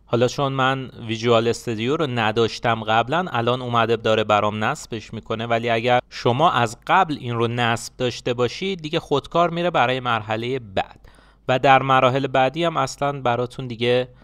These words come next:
نمیاره و لازم نیست هر بار بیایید اینها رو شما دانلود کنید. خب اینجا به همون پیام می‌ده که نصب با موفقیت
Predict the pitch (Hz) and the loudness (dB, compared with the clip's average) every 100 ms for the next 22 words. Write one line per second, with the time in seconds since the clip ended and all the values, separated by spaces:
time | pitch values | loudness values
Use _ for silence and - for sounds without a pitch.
0 | _ _ - 123 131 123 90 90 95 92 | _ _ -10 -4 -2 -2 -2 -2 0 0
1 | 101 107 104 101 123 127 120 - - 104 | 2 4 2 2 -4 -4 -6 -8 -4 -2
2 | 101 92 101 98 95 98 98 95 104 90 | -2 0 2 2 -2 -2 -2 -2 -10 -6
3 | 98 95 95 - 95 98 107 - _ - | -2 -2 -2 -6 -4 -2 -2 -6 _ -4
4 | 101 92 90 85 - - 87 - - 135 | 0 0 0 -4 -6 -18 -20 -20 -6 -6
5 | - - 196 196 240 254 175 202 196 165 | -6 -4 -2 2 2 2 2 0 -2 -2
6 | 165 165 - 165 170 202 214 156 120 113 | -4 -8 0 2 4 4 2 0 -4 -2
7 | 113 - 107 104 113 160 233 262 - 135 | -4 -4 -4 -4 -4 -2 -2 -4 -6 -4
8 | 143 131 131 - 127 120 123 139 160 175 | -2 0 -2 0 -2 -2 -4 -2 0 0
9 | 175 175 | -2 -8